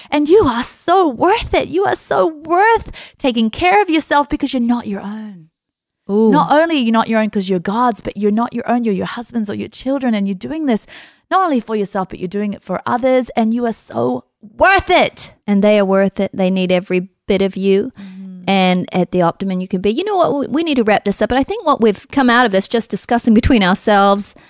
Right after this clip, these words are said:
Speaker 2: Serena even tried to get point numbers. I can't believe you did that. It was pretty good.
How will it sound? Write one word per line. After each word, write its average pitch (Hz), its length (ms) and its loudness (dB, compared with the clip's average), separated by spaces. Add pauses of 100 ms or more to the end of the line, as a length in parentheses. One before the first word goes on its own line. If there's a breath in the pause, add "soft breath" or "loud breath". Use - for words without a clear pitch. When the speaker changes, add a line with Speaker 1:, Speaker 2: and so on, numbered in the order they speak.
(280 soft breath)
Speaker 2:
Serena 196 280 0
even 170 180 2
tried 180 260 2
to 180 40 -4
get - 280 0
point - 280 0
numbers. 175 340 2
I 180 60 0
can't 185 220 -2
believe 180 200 0
you 165 100 0
did 208 180 2
that. 156 180 -2
It - 60 -4
was 185 120 -8
pretty 165 220 -8
good. 214 320 -6